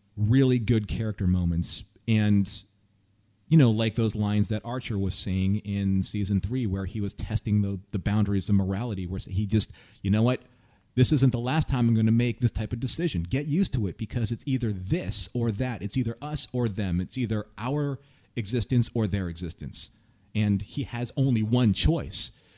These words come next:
Not a lot of captains in Starfleet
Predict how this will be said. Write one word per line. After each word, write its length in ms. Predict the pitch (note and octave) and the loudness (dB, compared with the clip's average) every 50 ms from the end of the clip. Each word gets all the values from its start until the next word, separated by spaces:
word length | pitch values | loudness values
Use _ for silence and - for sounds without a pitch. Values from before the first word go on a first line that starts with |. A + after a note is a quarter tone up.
| _ _ _ _ _ _ _ _ - - | _ _ _ _ _ _ _ _ -10 0
Not 260 | B2 A#2 D3 D#3 F#3+ G3+ | 4 4 6 6 4 2
a 40 | |
lot 260 | F#3+ F3 F3 F3+ F#3 D#3 | 0 0 -2 -2 -2 -4
of 80 | - | -4
captains 840 | - - - E3 F#3 - - A#2 F#2 F2+ F2 F#2+ G2 - - - - _ - | -6 -6 -4 -4 -4 -2 -2 0 0 0 0 -2 -4 -6 -8 -10 -12 _ -2
in 120 | A#2+ A2+ | -2 -2
Starfleet 640 | - - - C3+ C#3 D#3 D3+ - - G#2+ G2+ G2 G2+ | -2 -2 -4 -6 -8 -8 -8 -8 -8 -8 -8 -8 -8